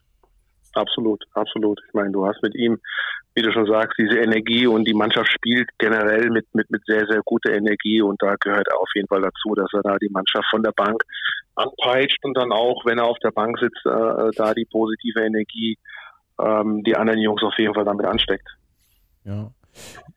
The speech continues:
Speaker 2: Jetzt hätte es gegen Slowenien oder gegen Frankreich gehen können. Robert, kannst du vielleicht den Zuhörerinnen und Zuhörern noch mal kurz erklären, warum es nur die zwei hätten sein können?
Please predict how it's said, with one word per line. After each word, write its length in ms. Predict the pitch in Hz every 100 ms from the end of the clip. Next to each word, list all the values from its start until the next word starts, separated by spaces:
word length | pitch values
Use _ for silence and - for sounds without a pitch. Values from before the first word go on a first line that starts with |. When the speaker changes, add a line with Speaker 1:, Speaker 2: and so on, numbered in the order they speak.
| _
Speaker 2:
Jetzt 260 | 139 156
hätte 180 | 165 175
es 320 | 175 - 147 147
gegen 380 | 175 156 165
Slowenien 560 | 151 151 147 175 202 196
oder 300 | 165 180 175
gegen 240 | 156 156
Frankreich 480 | - 147 170 165 165
gehen 180 | - 160
können. 260 | 170 175 165
Robert, 360 | 151 170 175
kannst 240 | 175 156 175
du 40 |
vielleicht 280 | 160 160 -
den 140 | 151
Zuhörerinnen 760 | - 185 175 170 160 147 160 160
und 180 | 143 -
Zuhörern 300 | 160 156 151
noch 80 |
mal 140 | 147 147
kurz 180 | 160 -
erklären, 380 | 147 151 151
warum 220 | 139 131 180
es 140 | -
nur 160 | 165 165
die 180 | 170
zwei 300 | - - 156
hätten 220 | 156 - 147
sein 300 | 139 135 135
können? 400 | 143 151 185